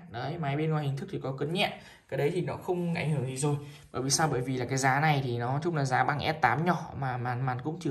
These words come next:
là đốm hoặc là bị ám thôi nhá. Mọi người mua thì alo cho mình này. Máy S tám Plus này thì mình bảo hành cho mọi người là ba tháng. À, tặng sạc cáp zin đầy đủ luôn.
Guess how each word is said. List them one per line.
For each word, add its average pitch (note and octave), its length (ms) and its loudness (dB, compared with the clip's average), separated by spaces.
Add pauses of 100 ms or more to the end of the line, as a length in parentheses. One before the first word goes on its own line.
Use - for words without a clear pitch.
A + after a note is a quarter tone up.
là A#2 100 -4
đốm C#3+ 260 6
hoặc F#3+ 140 0
là A#2 180 0
bị C#3 180 -2
ám A2+ 260 0
thôi F#3+ 100 4
nhá. G3+ 140 6 (1000)
Mọi D3+ 120 6
người C#3+ 180 12
mua D#3+ 160 8
thì D3 60 6
alo D#3+ 220 10
cho E3 80 6
mình D#3 140 10
này. C#3+ 160 4 (420)
Máy D#3 340 8
S - 20 4
tám D#3+ 120 8
Plus F#3+ 200 8
này D#3 180 4
thì D#3 60 -2
mình C#3+ 140 4
bảo C3 120 4
hành B2+ 220 0
cho D3 100 -2
mọi C#3+ 160 -4
người C#3 240 4
là A#2 160 4
ba C#3+ 220 6
tháng. C3 280 6 (580)
À, C3+ 380 0 (200)
tặng - 120 0
sạc - 240 -4
cáp F3 160 4
zin E3+ 200 8
đầy D3 140 8
đủ C#3 180 4
luôn. E3 140 8